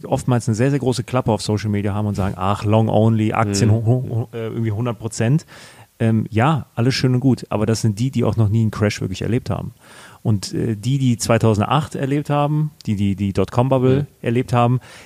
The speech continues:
Speaker 1: ähm, die denken da schon ganz, ganz anders
Speaker 2: Mhm.
Speaker 1: drüber. Und über die sollte man nicht lachen, sondern, ähm, mit der Zeit kommen halt Probleme auf.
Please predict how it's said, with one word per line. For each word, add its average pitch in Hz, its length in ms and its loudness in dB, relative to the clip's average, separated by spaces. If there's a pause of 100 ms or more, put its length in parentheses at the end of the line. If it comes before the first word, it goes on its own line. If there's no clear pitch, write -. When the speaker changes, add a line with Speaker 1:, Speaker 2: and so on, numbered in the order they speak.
(160)
Speaker 1:
ähm, 107 440 2 (100)
die 117 280 -2 (140)
denken 127 220 2
da 117 120 0
schon 120 120 -2
ganz, 110 200 -2
ganz 107 140 -2
anders 135 220 0
Speaker 2:
Mhm. 101 40 -6
Speaker 1:
drüber. 107 180 2
Und 104 160 2
über 117 180 4
die 117 120 2
sollte 120 240 2
man 113 120 2
nicht 110 160 -2
lachen, 131 500 -2
sondern, 101 540 0
ähm, 101 420 0 (120)
mit 113 180 -2
der 113 140 0
Zeit - 560 -2
kommen 127 240 0
halt 107 160 -2
Probleme 98 400 0
auf. 104 220 0